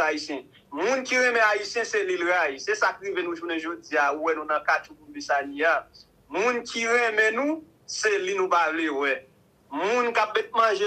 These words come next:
nan bouch nou, se li nou koupe dwèt. Moun k ap oryante nou, k ap ba nou kout pousat pou nou avanse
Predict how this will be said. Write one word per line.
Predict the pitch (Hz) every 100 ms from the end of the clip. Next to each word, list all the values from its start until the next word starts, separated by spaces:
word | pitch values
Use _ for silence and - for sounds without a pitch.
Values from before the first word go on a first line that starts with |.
| 208
nan | 202
bouch | 196 202 233
nou, | 233
se | - 208
li | 190
nou | 185
koupe | 185 - 170 147
dwèt. | 139 143 143 - _ _ 139
Moun | 175 226 247 233
k | 226
ap | 220
oryante | 226 226 233 226 220 190
nou, | 190
k |
ap | 208
ba | 202 196
nou | 202 202
kout | 202 - 208
pousat | 190 180 175
pou | 185
nou | 185
avanse | 180 190